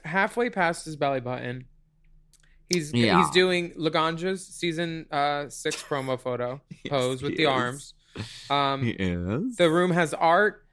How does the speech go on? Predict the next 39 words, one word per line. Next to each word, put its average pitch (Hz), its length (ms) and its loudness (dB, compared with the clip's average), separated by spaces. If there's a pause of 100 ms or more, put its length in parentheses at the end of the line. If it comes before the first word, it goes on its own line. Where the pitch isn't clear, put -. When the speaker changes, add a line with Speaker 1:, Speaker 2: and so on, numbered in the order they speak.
(160)
Speaker 1:
The 156 80 -2
sheets - 340 -2
look 160 200 -2
clean. 202 520 -4 (240)
It 160 100 2
might 175 180 2
be 160 100 2
a 131 60 2
hotel. 127 500 -4 (200)
Speaker 2:
It 175 100 4
looks 131 220 4
like 92 160 2
a 90 60 0
hotel. 85 500 0
Speaker 1:
Hotels 175 380 4
bring 147 160 0
out 139 160 -4
the 127 80 -6
horror 123 300 -2
for - 180 -14
sure. - 200 -8
Speaker 2:
Crisp 165 340 6 (120)
white 135 400 6
sheets, 127 880 2
the 92 320 -2
kind 120 220 4
of 104 60 -2
Speaker 1:
Crisp. 92 140 -2
Speaker 2:
generic 110 560 2
painting 107 560 0
on 98 220 2
the 95 60 -4
wall, 95 720 4 (240)
a, 131 100 6 (140)
a 131 80 2 (200)
wood 151 520 8 (100)
oak 139 380 6
mahogany 107 1160 4
backboard. 90 1200 0